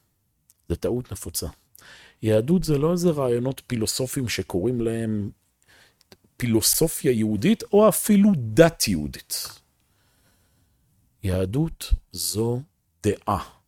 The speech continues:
אל דעות השם, יהדות זה נשמה. יהדות זה כוח חיים שמופיע ברעיונות רוחניים שאנחנו קוראים להם תורה,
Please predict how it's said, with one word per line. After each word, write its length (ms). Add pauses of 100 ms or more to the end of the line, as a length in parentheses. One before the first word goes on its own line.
(280)
אל 180
דעות 380
השם, 440 (120)
יהדות 520
זה 220
נשמה. 680 (220)
יהדות 680 (300)
זה 140
כוח 420
חיים 300 (1200)
שמופיע 960 (560)
ברעיונות 1200
רוחניים 480
שאנחנו 280
קוראים 300
להם 180
תורה, 440